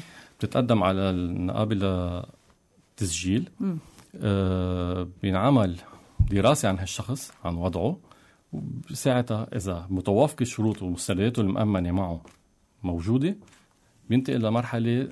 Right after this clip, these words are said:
Speaker 1: إنه في النقيب بيحول هالملف لأحد الأعضاء مجلس النقابة لدراسته أكثر.
Speaker 2: نعم.
Speaker 1: لكرمال، آه، ين-، ينقبل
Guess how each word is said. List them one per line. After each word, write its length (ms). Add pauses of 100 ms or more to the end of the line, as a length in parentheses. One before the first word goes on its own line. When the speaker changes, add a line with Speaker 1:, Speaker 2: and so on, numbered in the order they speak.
Speaker 1:
إنه 300
في 280
النقيب 440
بيحول 420
هالملف 460
لأحد 540
الأعضاء 800
مجلس 260
النقابة 240
لدراسته 640
أكثر. 320 (200)
Speaker 2:
نعم. 280
Speaker 1:
لكرمال، 560 (260)
آه، 960
ين-، 380 (280)
ينقبل 500